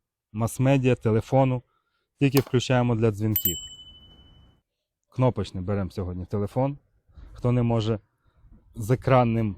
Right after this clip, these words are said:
витримати, кого ломка, то той телефон відкладаємо, беремо кнопочний для дзвінків і все. Знаю, важко, але може комусь вже і потрібно.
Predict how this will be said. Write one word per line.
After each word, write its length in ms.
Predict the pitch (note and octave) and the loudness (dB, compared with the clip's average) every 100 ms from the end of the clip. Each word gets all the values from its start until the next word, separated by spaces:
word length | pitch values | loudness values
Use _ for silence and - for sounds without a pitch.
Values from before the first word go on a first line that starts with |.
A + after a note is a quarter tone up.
| - | -6
витримати, 760 | G2+ C3 A#2+ A2 G#2+ - G2+ - | 0 2 2 0 -2 -4 -10 -2
кого 260 | A2 A#2 | 0 2
ломка, 540 | A2+ C3+ B2 A#2+ A2+ G2 _ _ _ - | 6 6 4 2 -2 -2 _ _ _ -4
то 260 | B2+ A#2+ F#2+ _ _ _ | 2 2 0 _ _ _
той 180 | C3 A#2+ | 0 2
телефон 460 | B2 A#2+ - A#2+ | 2 0 0 -2
відкладаємо, 640 | A#2 - A#2+ A2+ C#3 C#3 | -2 -2 -2 0 0 0
беремо 320 | A2+ B2 A#2+ A2+ | 2 2 2 0
кнопочний 540 | C3+ C#3 B2+ - A#2 | 0 0 0 -4 -2
для 180 | A2 B2 | 2 2
дзвінків 480 | A2 A#2+ A2+ C3+ A#2+ | 2 -2 0 -2 -2
і 40 | |
все. 320 | - - G#2+ - _ _ _ _ _ _ _ _ _ - - | -6 -2 -4 -6 _ _ _ _ _ _ _ _ _ -20 -8
Знаю, 300 | A2+ A2+ G#2+ | -2 0 2
важко, 440 | A#2 C3 - F3 - _ - - _ | 4 2 0 -4 -4 _ -20 -20 _
але 180 | A#2 A2 | -2 0
може 240 | A2+ A2 | 0 -2
комусь 340 | G#2+ A#2 A2+ - | -2 -2 -2 -2
вже 180 | A2 A#2 | 0 0
і 40 | |
потрібно. 640 | - B2 B2+ A#2 F2+ E2+ | 0 -2 2 2 0 -12